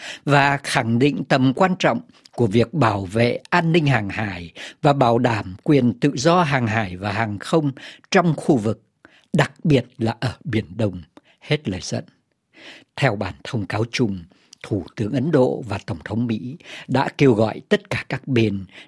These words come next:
tránh sử dụng hoặc đe dọa dùng võ lực trong việc thúc đẩy các đòi hỏi chủ quyền. Hai ông đồng thời kêu gọi các bên liên quan giải quyết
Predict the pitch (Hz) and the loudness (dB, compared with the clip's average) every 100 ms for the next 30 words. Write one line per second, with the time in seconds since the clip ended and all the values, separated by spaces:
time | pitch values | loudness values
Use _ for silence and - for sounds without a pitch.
0 | - 170 180 233 - 120 101 127 127 170 | -2 2 4 2 2 2 2 2 2 -2
1 | - - - 117 - - 175 175 123 120 | -20 -18 -8 -8 -4 2 4 4 2 2
2 | 120 139 113 110 98 120 170 117 - - | 2 0 0 0 0 -2 0 -2 -6 -18
3 | - - - 151 123 110 101 - - 202 | -20 -16 -2 0 0 -2 -4 -6 -4 -4
4 | 175 123 87 85 175 175 120 98 98 85 | 0 -2 -2 -6 -4 0 -2 -2 -8 -8
5 | - 101 - 113 95 82 - _ _ _ | -10 -10 -8 -6 -6 -8 -20 _ _ _
6 | _ - - - 127 123 110 107 98 90 | _ -20 -14 -2 0 2 2 0 -4 -4
7 | 127 92 - 101 90 - 117 110 98 - | -6 -4 -4 -4 -2 0 0 0 -2 -6
8 | 151 151 123 117 107 - 120 104 98 - | -2 2 4 2 0 0 -2 -2 -8 -16
9 | - - 120 117 104 - 240 | -20 -6 0 0 0 0 0